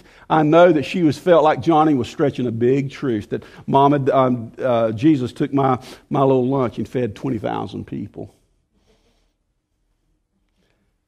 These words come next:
And after that all finished up, and they got all the people home, that's where we, we,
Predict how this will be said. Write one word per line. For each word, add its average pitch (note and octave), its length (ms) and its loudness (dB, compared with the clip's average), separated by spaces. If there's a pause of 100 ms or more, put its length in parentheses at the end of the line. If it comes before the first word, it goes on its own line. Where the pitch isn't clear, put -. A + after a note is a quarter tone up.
(800)
And D3+ 120 0
after E3+ 220 4
that E3 160 6
all E3+ 320 8
finished D3 600 -4
up, D#3 600 0 (960)
and A#2 120 -2
they A2+ 40 -4
got C#3 160 4
all D3 140 6
the B2+ 100 -2
people C3 300 -4
home, A#2+ 520 -4 (1300)
that's C3 220 -6
where D3 100 0
we, B2+ 320 0 (1400)
we, B2 200 -4